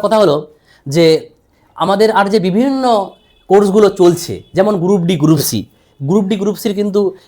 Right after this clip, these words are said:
অ্যাডমিশন খুব তাড়াতাড়ি বন্ধ করে দেবো। তোমরা দেখেছো যে বারোশো নিরানব্বই টাকা দামের কোর্স, যেটা আজকে নিলে কিন্তু আটশো নিরানব্বই টাকা পেমেন্ট করলেই হবে। গ্রুপ ডি, গ্রুপ সির ক্লাস শুরু হয়ে গেছে এবং তোমাদের দেখবে। এবং এব-, এটা হচ্ছে আমাদের বিহারের, বিহারের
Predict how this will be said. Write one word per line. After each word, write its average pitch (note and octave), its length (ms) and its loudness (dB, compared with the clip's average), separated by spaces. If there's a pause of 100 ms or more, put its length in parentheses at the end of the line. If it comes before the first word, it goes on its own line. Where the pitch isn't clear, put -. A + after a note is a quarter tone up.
(140)
অ্যাডমিশন F#3 420 -2 (100)
খুব G3 100 -6 (120)
তাড়াতাড়ি E3 360 0
বন্ধ B2 140 -4 (100)
করে D#3+ 160 0
দেবো। F3 200 -2
তোমরা C3+ 240 -6
দেখেছো D#3 300 -4 (400)
যে D3+ 160 0 (340)
বারোশো E3 380 2
নিরানব্বই D3 440 0
টাকা D#3 200 -4
দামের D#3 240 -4
কোর্স, G3+ 180 -2 (180)
যেটা C#3 160 0 (120)
আজকে D#3 240 -2 (100)
নিলে C3 240 -4
কিন্তু B2+ 220 -6 (420)
আটশো G#3 300 -4 (100)
নিরানব্বই D3 400 0
টাকা C#3+ 180 -2
পেমেন্ট C3 300 -4
করলেই C#3 300 -4
হবে। C3 140 -4 (100)
গ্রুপ C#3+ 220 -4
ডি, C3 120 -4
গ্রুপ C3 220 -6
সির G#2+ 160 -12 (320)
ক্লাস D#3+ 300 2
শুরু E3 180 -6
হয়ে D#3+ 160 2
গেছে E3+ 140 -2 (100)
এবং E3 120 0 (400)
তোমাদের D3+ 360 0
দেখবে। D3+ 240 -2 (460)
এবং E3 180 2 (1080)
এব-, E3+ 260 -2
এটা F3+ 120 0
হচ্ছে G3+ 180 0
আমাদের G3 180 0 (240)
বিহারের, F3+ 300 -2 (220)
বিহারের E3 300 0